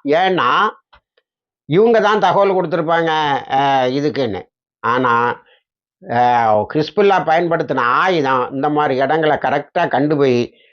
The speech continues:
தாக்கக்கூடிய ஆயுதமாக இருக்கிறது. இப்ப இவங்க வந்து பெரிய அதிர்ச்சியில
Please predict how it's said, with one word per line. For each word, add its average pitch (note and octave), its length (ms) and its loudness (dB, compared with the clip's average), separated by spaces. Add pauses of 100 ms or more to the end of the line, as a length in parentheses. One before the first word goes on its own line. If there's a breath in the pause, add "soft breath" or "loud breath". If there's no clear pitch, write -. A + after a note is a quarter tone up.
(200 soft breath)
தாக்கக்கூடிய C#3+ 560 0
ஆயுதமாக B2+ 560 0
இருக்கிறது. A#2 840 -2 (100)
இப்ப C3 300 0
இவங்க D#3+ 340 2
வந்து B2 500 0
பெரிய C#3+ 680 0
அதிர்ச்சியில D3 420 -2